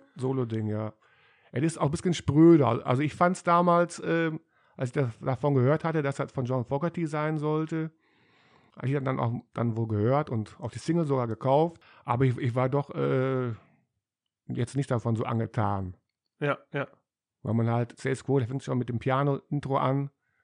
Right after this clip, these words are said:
Speaker 1: und dann diesen sch-, schönen Schluss, Schlussmelodie.
Speaker 2: Mhm.
Speaker 1: Das ist alles nicht dabei bei John Fogerty.
Speaker 2: Ja, ja.
Speaker 1: Ist einfach nur, ähm,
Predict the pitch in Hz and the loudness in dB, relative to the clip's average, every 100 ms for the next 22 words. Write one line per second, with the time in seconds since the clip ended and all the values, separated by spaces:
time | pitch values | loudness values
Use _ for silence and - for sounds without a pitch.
0 | _ _ _ _ - 123 131 131 127 123 | _ _ _ _ -6 -2 0 0 0 -4
1 | - - - 135 - 143 156 - - _ | -6 -6 0 0 2 2 0 -2 -14 _
2 | _ _ - 156 156 147 135 151 156 156 | _ _ -6 -2 0 0 0 -4 -4 -8
3 | _ _ _ _ _ _ _ _ _ 151 | _ _ _ _ _ _ _ _ _ -4
4 | 151 190 127 127 - 135 139 135 127 131 | -2 -2 -4 -4 -4 -4 -4 -4 0 0
5 | 123 113 104 110 101 113 110 147 110 95 | 0 -2 -2 -4 -6 -2 0 0 -2 -6
6 | 143 - - 135 131 135 127 131 131 127 | -8 -8 -6 -4 -2 -2 -2 -2 -2 -2
7 | 120 113 | -2 -4